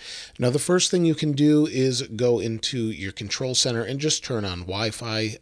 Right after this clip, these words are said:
or turn on airplane mode to shut off Wi-Fi and everything else, and it will just reset your antennas and kind of start it back up again. Usually that doesn't work, though, and if it doesn't,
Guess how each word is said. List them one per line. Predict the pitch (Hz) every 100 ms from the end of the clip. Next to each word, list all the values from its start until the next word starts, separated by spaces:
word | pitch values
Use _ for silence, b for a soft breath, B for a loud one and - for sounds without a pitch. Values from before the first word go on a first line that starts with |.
| -
or | 95
turn | - 113
on | 92 90
airplane | 95 110 120 104
mode | 101 101 95
to | 107
shut | - - -
off | 80 -
Wi-Fi | 95 104 95 98 92 92 -
and | 85 80 82 -
everything | 90 92 - 85
else, | 110 120 101 - - B B B -
and | 117 117 117
it | 101
will | 156 143
just | 135 -
reset | 101 98 - 92
your | 85
antennas | 85 - 127 110 98
and | 92 87 -
kind | -
of | 85
start | - 90 82
it | -
back | - -
up | 120 -
again. | 90 - - - B B B B B _ _ _ _
Usually | 113 139 196 180 175 139
that | 127 101
doesn't | 120 110 98
work, | 120 165 -
though, | - 90 87 -
and | 127
if | -
it | - 120
doesn't, | 190 175 139 117